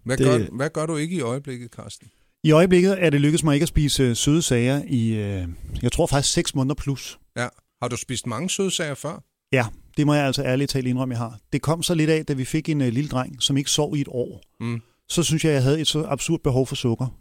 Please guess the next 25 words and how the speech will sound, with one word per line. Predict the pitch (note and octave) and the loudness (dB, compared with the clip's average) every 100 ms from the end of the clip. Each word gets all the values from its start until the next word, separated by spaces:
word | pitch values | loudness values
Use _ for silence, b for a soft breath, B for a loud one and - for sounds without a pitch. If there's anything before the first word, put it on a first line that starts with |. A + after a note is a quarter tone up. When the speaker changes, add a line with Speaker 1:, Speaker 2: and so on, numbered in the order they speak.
| _ | _
Speaker 3:
Sukker | - D#3+ D#3+ | -2 0 2
og | E3+ B2+ | -2 -4
tørkager. | - C#3 - D#3 C#3 C#3 | 0 0 2 -2 -2 -2
Nærmest | C3 C#3+ D#3+ | -2 -2 -2
hver | C#3+ C#3+ | -2 -2
tyvende | - E3+ F3 D#3+ | -2 -2 0 2
minut | C3 C3+ - | 0 -2 -4
røg | C3 B2 | -2 0
der | |
noget | B2 A#2 A2+ | 0 0 0
sukkerholdigt | C#3 C3 C3 A2+ G#2 | -2 0 -2 -2 -2
ned, | B2 | -6
fordi | - C3+ | -4 -8
jeg | C3 | -6
simpelthen | D#3+ C#3 | -2 -2
var | A2 | -2
så | - | -6
træt. | - G2+ G#2+ _ - | -10 -16 -18 _ -8
Speaker 1:
Og | |
så | - D#3 | -4 -2
havde | |
du | D3 | -2
en | B2 | -4
kiosk | - D#3 E3+ - | -4 -6 -6 -8
overfor? | D3+ B2 - B2 | -12 -10 -8 -10